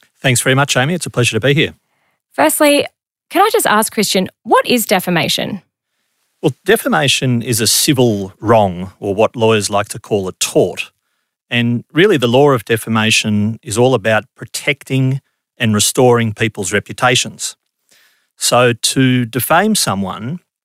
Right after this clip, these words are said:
Speaker 1: is to publish something, and it can be written or spoken, which would cause ordinary members of the public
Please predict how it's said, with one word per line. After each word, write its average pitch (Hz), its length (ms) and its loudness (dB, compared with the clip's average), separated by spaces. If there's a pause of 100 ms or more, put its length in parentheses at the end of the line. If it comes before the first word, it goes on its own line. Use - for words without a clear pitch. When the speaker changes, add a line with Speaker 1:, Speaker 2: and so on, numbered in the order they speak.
(520)
Speaker 1:
is 127 260 0
to 127 120 -8
publish 165 340 2
something, 135 560 -4
and 120 160 -6
it 113 80 -6
can 117 140 -2
be 98 100 0
written 123 280 0
or 95 80 -4
spoken, 107 540 -2 (520)
which - 240 -6
would 113 200 -6
cause 123 580 -2 (180)
ordinary 135 460 2
members 117 360 0
of 95 120 -8
the 98 80 -12
public 113 600 -6